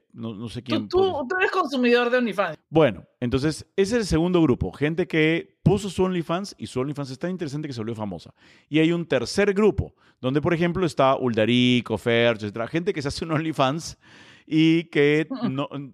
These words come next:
Speaker 1: ah, eh,
Speaker 2: Ruega que la gente se inscriba.
Speaker 1: eh, sí, que está, est-, está en, está metido
Speaker 2: O sea,
Speaker 1: en podcast
Speaker 2: y luego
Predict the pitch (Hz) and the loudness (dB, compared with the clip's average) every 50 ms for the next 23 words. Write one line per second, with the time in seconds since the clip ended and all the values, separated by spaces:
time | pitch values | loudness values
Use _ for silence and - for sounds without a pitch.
0 | _ - 82 120 123 113 127 139 139 208 226 269 302 302 277 285 302 277 247 269 | _ -6 -4 -4 -4 -2 0 0 0 0 2 2 2 2 4 2 0 2 2 0
1 | 240 226 196 233 226 240 262 233 190 - 185 185 165 - - - 127 120 - 185 | 0 0 -4 -6 -8 -8 -12 -14 -12 -8 -6 -6 -6 -6 -6 -8 -8 -4 0 0
2 | 151 135 - - - - - - - - 143 - - - 156 131 - 165 165 170 | 2 2 0 0 -4 -4 -2 -4 -4 -4 -4 -6 -6 -8 -8 -2 0 2 2 2
3 | 170 170 170 165 - 139 131 - - 143 147 156 147 143 123 135 123 - 135 139 | 2 0 -4 -6 -6 -8 -6 -2 0 2 2 2 0 -2 -6 -6 -6 -4 -2 -2
4 | 139 139 135 131 135 117 - 151 151 147 - 339 339 349 392 | 0 0 0 0 -2 0 0 0 0 0 0 0 2 2 2